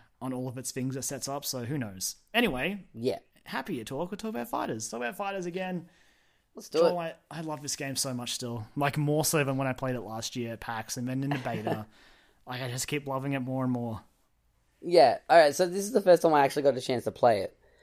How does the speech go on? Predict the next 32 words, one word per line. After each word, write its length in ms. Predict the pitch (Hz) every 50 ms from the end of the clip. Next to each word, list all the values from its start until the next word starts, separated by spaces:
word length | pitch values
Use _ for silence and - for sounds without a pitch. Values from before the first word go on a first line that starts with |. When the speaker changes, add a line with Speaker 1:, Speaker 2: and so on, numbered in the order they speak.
| _ _ _ _ _ _ _ 123
Speaker 2:
Um, 440 | 135 135 131 131 123 120 120 120 - _ _ _ _ _ _ _ _ _ _ _ _ _ _ _ _ _ _ _ _ _ -
so, 680 | - - 180 175 175 175 175 175 170 170 175 175 165 - - _ _ _ _ _ _ _ _ _ _ _ _ _ _ _ _ _ _ _ _ _ _ _ -
I 80 | -
have 300 | 143 - 180 185 190 190
some 220 | - - 180 170 165
things. 640 | - - 117 101 92 95 110 127 131 - - - _ _ _ _ _ _ _ _ _ _ _ _ -
I, 240 | 135 151 156 156 160 160 -
re-, 260 | - 127 135 139 - -
like, 200 | 147 139 - - - - - _ _ _ _ _ _ -
for 80 | 165
starters, 560 | - - 160 139 143 156 196 208 214 - - _ _ _ -
let's 200 | 135 147 131 -
preface 320 | - - 143 123 123 120
this 140 | 131 131 -
by 120 | - 131 123
saying, 320 | - - 120 117 117 113
and 100 | 95 117
I 60 | 110
think 140 | 113 123 123
I've 80 | 113 -
said 120 | 120 110
this 80 | 107 -
before, 460 | - 107 - - 104 104 101 76 95
I'm 160 | 113 117 120
not, 240 | 123 120 107 - -
like, 240 | 110 107 104 - -
a 320 | 87 101 104 107 98 101 - _ _ _ _ _ _ _ _ -
massive 500 | 104 101 107 117 127 - - 156 135 117
Dragon 320 | 143 135 139 135 147 143
Ball 180 | 139 139 143 139
fan. 420 | - 156 147 160 175 190 214 - _ _ _ _ _ _ _ _ _ _ -
I, 320 | 120 131 131 131 123 117